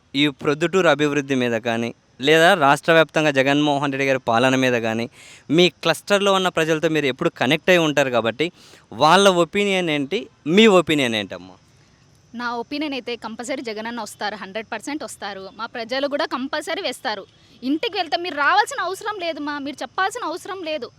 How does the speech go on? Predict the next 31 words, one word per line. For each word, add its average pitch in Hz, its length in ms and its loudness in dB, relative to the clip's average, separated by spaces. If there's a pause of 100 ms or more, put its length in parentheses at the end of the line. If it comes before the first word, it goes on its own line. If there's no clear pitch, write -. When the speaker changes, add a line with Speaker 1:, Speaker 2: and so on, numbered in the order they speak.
(100)
Speaker 2:
మేము 240 140 -10
వేస్తాం 302 440 -4
కంపల్సరీ. 269 580 -8 (440)
క్యాన్వాస్ 311 440 -2
కూడా 381 160 -2
మా 349 120 -4
ఎమ్మెల్యే 285 340 -6
సార్ 285 200 -4
కూడా 302 120 -6
రావాల్సిన 240 400 -6
అవసరం 220 340 -14
లేదు. 185 220 -10
మేము 247 200 -10
వేస్తాం. 262 440 -4 (280)
వద్దు 233 220 -8
అంతగా 311 260 0
తిరగడం, 294 440 -8
కష్టపడడం 294 580 -8
వద్దు. 233 360 -6
మేము 240 240 -10
వేస్తాం. 285 580 -2
మాకు 269 220 -4
ఇచ్చినారు 381 420 -4
కాబట్టి, 349 420 -4 (220)
ఇచ్చినా 427 380 -6
ఇవ్వకపోయినా 349 540 -6
కాబట్టి, 294 420 -8
మా 277 100 -6
అభిమానంతో 349 680 -6
వేస్తున్నాం 254 520 -10
మేము. 180 260 -18